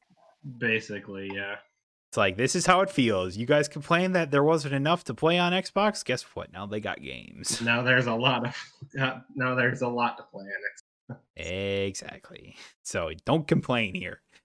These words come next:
Speaker 2: If you wanna play the
Speaker 1: Yeah.
Speaker 2: games, uh, you can play them on P C.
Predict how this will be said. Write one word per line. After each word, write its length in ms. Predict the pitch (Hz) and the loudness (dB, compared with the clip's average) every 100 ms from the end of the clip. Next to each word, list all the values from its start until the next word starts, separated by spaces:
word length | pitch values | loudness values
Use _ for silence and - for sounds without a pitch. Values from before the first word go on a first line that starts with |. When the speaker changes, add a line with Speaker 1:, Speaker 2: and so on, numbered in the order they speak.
| _ _ | _ _
Speaker 2:
If 60 | - | -6
you 80 | |
wanna 180 | 101 139 | 2 2
play 200 | 147 170 | 6 4
the 80 | 156 | 6
Speaker 1:
Yeah. 160 | 147 156 | 6 6
Speaker 2:
games, 260 | 156 160 - - - - _ _ _ _ _ _ - | 4 2 -2 -10 -20 -20 _ _ _ _ _ _ -6
uh, 60 | 98 - | -6 -4
you 300 | 92 101 101 | -6 -2 -2
can 120 | 107 | -2
play 220 | - 131 | 2 4
them 140 | 139 143 | 6 4
on 160 | 139 | 4
P 180 | 127 127 | 2 -2
C. 400 | - 113 92 85 | -2 -2 -4 -6